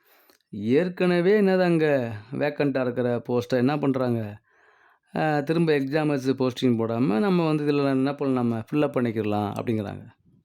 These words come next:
அப்ப அப்படி பண்ணும்போது, நமக்கு மேலும் என்ன ஆகும்னா, நமக்கு வந்து போஸ்ட் நமக்கு இன்க்ரீஸ் ஆகும். போஸ்ட் இன்க்ரீஸ் ஆச்சு அப்படின்னா,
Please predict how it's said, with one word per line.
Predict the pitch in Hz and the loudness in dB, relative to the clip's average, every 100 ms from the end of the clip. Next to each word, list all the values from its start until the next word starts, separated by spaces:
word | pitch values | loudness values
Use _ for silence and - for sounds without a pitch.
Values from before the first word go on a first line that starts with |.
| _ _ _ - | _ _ _ -12
அப்ப | 104 - 110 110 113 _ - _ | -10 -4 -4 -4 -8 _ -20 _
அப்படி | - 113 120 | -8 -4 -2
பண்ணும்போது, | 123 139 143 139 117 113 110 113 _ _ _ | 2 2 2 2 2 0 -2 -6 _ _ _
நமக்கு | - 117 117 117 185 233 - _ - | -4 -2 -2 -2 0 0 -4 _ -8
மேலும் | 135 131 151 165 147 | 0 2 2 2 0
என்ன | 127 131 131 117 | 2 0 0 -2
ஆகும்னா, | 113 107 107 160 | -4 -6 -6 -6
நமக்கு | 165 135 | -4 -2
வந்து | 127 127 135 | -2 -2 -2
போஸ்ட் | 135 135 135 | -4 -4 -4
நமக்கு | 127 127 131 | -4 -2 -2
இன்க்ரீஸ் | 127 139 131 113 | -2 0 -2 -4
ஆகும். | 104 104 107 101 _ - - _ | -6 -6 -8 -10 _ -20 -20 _
போஸ்ட் | 143 165 160 143 | 0 0 0 -2
இன்க்ரீஸ் | 156 151 | -2 -2
ஆச்சு | 131 123 120 | -2 -2 -4
அப்படின்னா, | 110 107 104 143 | -4 -4 -4 -4